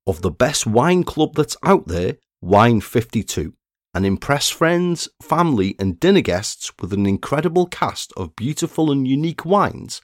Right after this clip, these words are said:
that you won't find anywhere else? Sounds good, yeah? How about if you got some for free?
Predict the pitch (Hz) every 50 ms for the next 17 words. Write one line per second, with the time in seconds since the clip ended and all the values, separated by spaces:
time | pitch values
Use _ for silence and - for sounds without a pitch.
0 | _ _ _ _ - - 92 98 98 87 85 110 127 135 - - - - 135 135
1 | 110 90 85 76 - _ _ _ _ - 101 104 101 92 78 82 87 90 - _
2 | _ - 78 76 - - - - - _ _ _ _ _ _ _ _ _ _ _
3 | _ _ _ _ _ _ _ - - - 90 95 90 - - - 123 107 - 95
4 | 95 110 196 - _ _ _ _ _ _ _ _ _ _ _ _ _ _ _ -
5 | - 117 127 135 135 135 - - - 127 98 127 131 - - - 127 113 120 -
6 | - 127 - - - 110 101 92 82 78